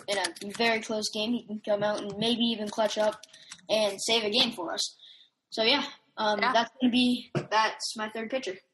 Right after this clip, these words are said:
Speaker 2: I'm gonna snag a starting pitcher then again. Sonny Gray.
Speaker 1: Yeah.
Speaker 2: He
Speaker 1: Mm-hmm.
Speaker 2: has been insane this year. I mean, Sonny Gray, you know, you recognize the name. He was on the Yankees. Now he's on the Reds, obviously.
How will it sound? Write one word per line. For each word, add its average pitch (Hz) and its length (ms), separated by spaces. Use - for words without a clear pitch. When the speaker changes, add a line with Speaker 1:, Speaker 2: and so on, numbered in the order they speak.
Speaker 2:
I'm 214 120
gonna 269 100
snag 208 400
a 202 60
starting 196 420
pitcher 196 300
then 185 240
again. 185 420
Sonny 214 320
Gray. 196 380
Speaker 1:
Yeah. 208 320
Speaker 2:
He 220 280
Speaker 1:
Mm-hmm. 214 100
Speaker 2:
has 214 220
been 214 260
insane 214 480
this 311 180
year. 214 280
I 226 80
mean, 240 280
Sonny 302 360
Gray, 226 520
you 226 100
know, 220 120
you 208 240
recognize 240 580
the 269 80
name. 247 380
He 226 100
was 214 140
on 240 120
the 247 80
Yankees. 220 680
Now 208 180
he's 226 120
on 220 100
the 208 80
Reds, 196 260
obviously. 185 640